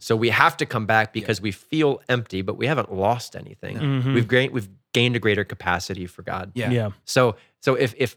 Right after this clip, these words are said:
Speaker 1: if I've existed in relationship with Jesus, but I've
Speaker 2: Mm-hmm.
Speaker 1: never
Speaker 2: Yeah.
Speaker 1: activated it through an authentic missionary gift of myself,
Speaker 2: Mm-hmm.
Speaker 1: I'm going to feel
Speaker 2: That's
Speaker 1: empty,
Speaker 2: good. Yeah.
Speaker 1: right?
Speaker 2: Yeah.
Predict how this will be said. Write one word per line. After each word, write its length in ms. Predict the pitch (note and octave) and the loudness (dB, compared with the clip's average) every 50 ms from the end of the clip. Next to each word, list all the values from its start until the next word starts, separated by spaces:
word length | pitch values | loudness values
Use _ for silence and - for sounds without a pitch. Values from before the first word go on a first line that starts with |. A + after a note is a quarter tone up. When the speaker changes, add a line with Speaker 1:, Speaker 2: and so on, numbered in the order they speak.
| _ _ | _ _
Speaker 1:
if 140 | C3 A#2 C3 | 0 4 4
I've 140 | D3 E3+ | 4 4
existed 380 | E3+ C#3+ A2+ C3 C3 - C#3+ B2 | 2 0 0 -2 -2 -2 -4 -4
in 80 | A#2 A2+ | -2 -2
relationship 640 | G#2+ G#2 G2+ G#2+ G#2+ - - B2 A2+ - A2+ - | 0 0 0 0 0 -2 -4 -6 -4 -4 -4 -2
with 120 | - G#2 F2+ | -2 -4 -4
Jesus, 320 | - G2 F#2+ F#2 A#2 - | -4 -6 -6 -6 -6 -10
but 160 | - - G#2+ | -8 -6 -4
I've 120 | G#2 F#2+ F2 | -4 -4 -4
Speaker 2:
Mm-hmm. 140 | F#2+ F#2+ F#2+ | -6 -6 -4
Speaker 1:
never 240 | F#2+ G2+ A2 A#2 C3 C3+ - - - | 0 0 2 2 2 2 0 -2 -4
Speaker 2:
Yeah. 80 | F#2+ | -6
Speaker 1:
activated 500 | G2 G2+ - - B2 C3 C3+ C#3 C#3 C#3 | -6 -2 -2 0 2 2 2 0 0 -2
it 140 | D#3+ D3 - | -4 -6 -4
through 120 | - B2 A2 | -2 -2 0
an 60 | G#2+ | 0
authentic 420 | G#2 G2 - - - - C3 - | 0 -2 -2 -4 -2 -2 -4 -4
missionary 480 | - G#2 G#2 - - A2+ A2 A2+ A2 G#2 | -2 -2 -2 -2 -2 -2 -2 0 0 -2
gift 300 | F#2+ F2+ F#2+ F#2+ - - | -2 -4 -6 -4 -4 -8
of 80 | C3 | -4
myself, 460 | D3 C3+ C3+ C#3 - C#3 C#3+ D#3 D#3+ D3 | -2 -2 -4 -2 -2 -2 -2 -2 -2 -4
Speaker 2:
Mm-hmm. 260 | B2 G#2+ A#2+ A2+ A2 G2+ - _ _ | -4 -4 -4 -4 -4 -6 -8 _ _
Speaker 1:
I'm 220 | C#3 D3 E3 F3 D#3+ | 4 4 4 4 2
going 320 | D3 D3+ D#3 D#3 D#3 C#3+ | 2 2 4 2 2 0
to 80 | B2 A2 | -2 -4
feel 520 | - _ _ C#3+ D3+ C#3+ B2 A2+ F2+ - _ _ _ _ _ _ _ _ _ _ _ _ | -6 _ _ -4 -2 0 0 0 -2 -4 _ _ _ _ _ _ _ _ _ _ _ _
Speaker 2:
That's 100 | - D#3 E3 D#3+ - | 2 2 2 2 -2
Speaker 1:
empty, 100 | - G#2 | -6 -6
Speaker 2:
good. 160 | F#2+ F#2+ F#2+ - _ _ _ | -6 -6 -8 -12 _ _ _
Yeah. 120 | B2 A#2+ | 2 4
Speaker 1:
right? 180 | A#2+ C#3 D3 D3 - _ _ | 4 4 2 0 -8 _ _
Speaker 2:
Yeah. 180 | A#2 A2 G#2+ | -4 -4 -4